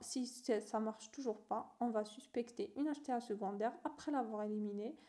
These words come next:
on va parler d'une H T A résistante où on va donc associer cette trithérapie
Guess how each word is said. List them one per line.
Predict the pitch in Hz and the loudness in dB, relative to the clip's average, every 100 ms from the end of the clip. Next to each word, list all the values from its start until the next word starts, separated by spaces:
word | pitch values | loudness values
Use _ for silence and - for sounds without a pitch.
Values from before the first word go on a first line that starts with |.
| - - | -12 0
on | 262 | 4
va | 247 | 6
parler | 240 240 226 | 4 2 2
d'une | 196 208 | 0 -2
H | 208 - | -4 -2
T | |
A | 208 208 | -2 0
résistante | 226 269 220 - 220 277 - - - | 0 0 -2 -2 -4 -4 -10 -20 0
où | 247 | 4
on | 247 226 | 6 4
va | 214 202 - - - | 2 0 0 -8 -2
donc | 208 233 - - | 0 0 -4 -10
associer | 269 - 220 214 220 269 | -8 -4 -4 -4 -4 -4
cette | - 302 294 | -2 -2 -4
trithérapie | - 240 226 208 208 233 | -8 -6 -4 -4 -6 -8